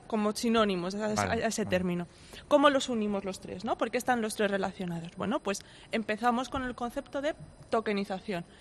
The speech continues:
Speaker 1: ¿Qué es la tokenización? Pues ese proceso de representar digitalmente algo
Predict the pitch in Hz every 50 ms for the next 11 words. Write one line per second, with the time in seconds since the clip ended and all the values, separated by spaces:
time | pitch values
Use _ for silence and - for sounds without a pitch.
0 | - - - - 220 208 214 202 208 214 202 202 196 196 208 208 208 202 - 311
1 | 294 - 214 208 208 - 240 214 - - 233 220 220 214 - 262 262 - 320 320
2 | 285 262 233 220 - 208 208 - 214 196 202 - 226 214 - - - 185 196 -
3 | - 196 175 - 208 214 220 233 247 254 262 262 - 339 - - - - - -
4 | - - 269 277 294 285 311 392